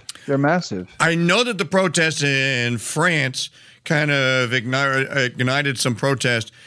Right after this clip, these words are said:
Speaker 2: in Germany.
Speaker 1: The,
Speaker 2: Uh,
Speaker 1: uh, the, the Netherlands, um,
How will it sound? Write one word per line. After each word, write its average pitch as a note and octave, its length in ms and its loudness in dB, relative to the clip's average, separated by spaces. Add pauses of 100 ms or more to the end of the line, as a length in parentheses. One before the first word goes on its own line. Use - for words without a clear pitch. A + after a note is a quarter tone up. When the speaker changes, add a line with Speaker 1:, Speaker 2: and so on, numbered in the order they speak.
(140)
Speaker 2:
in C3+ 220 0
Germany. B2+ 800 0 (320)
Speaker 1:
The, - 80 -2
Speaker 2:
Uh, C3 40 4
Speaker 1:
uh, B2+ 380 2
the, C3+ 340 -4
the C#3 160 -2
Netherlands, F3+ 1040 0 (120)
um, B2 880 2